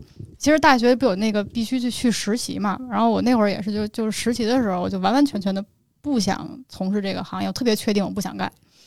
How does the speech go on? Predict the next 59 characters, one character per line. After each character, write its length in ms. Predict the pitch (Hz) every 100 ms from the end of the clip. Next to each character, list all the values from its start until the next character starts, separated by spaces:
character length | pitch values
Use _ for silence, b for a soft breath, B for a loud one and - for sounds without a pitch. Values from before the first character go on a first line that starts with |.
| b
但 180 | - 277
是 60 | 262
我， 140 | 208 - -
但 160 | 294 285
是 60 |
我 160 | 247 185
真 160 | 262
的 80 | 269
想 260 | 226 - 196
干 180 | 214 226
嘛， 200 | 190 196 -
我 140 | 214 202
那 80 |
会 60 | 226
儿 40 |
也 100 | 233
没 120 | 226 202
有 40 |
找 160 | 196 190
准， 220 | 185 -
所 140 | -
以 40 | 214
我 120 | 214
才 160 | - 202
选 240 | 196 214
择 100 | 214
去 160 | - 220
读 260 | - 196
研 120 | 202 190
了。 300 | 190 190 190 B B B B
对， 100 | 208 190 - 269
呃， 160 | 233
反 160 | 233 240
正 80 | 311
那 140 | 339
个， 80 | 269
那 160 | 330
个 120 | 285 233
专 160 | 277
业 120 | 302
知 160 | 240 285
识 60 | 277
我 100 | 202
基 120 | 269
本 200 | 226 202
上 280 | 196 185 - -
毕 140 | - 277
业 140 | 208
就 100 | 185
全 220 | 185 180
忘 260 | 185 190 107
了。 120 | 98 - _ _ _ -
对， 100 | - - 240 _
所 160 | -
以 60 | 247
我 160 | 254
觉 140 | 202 202
得 80 | 240
吧， 200 | 214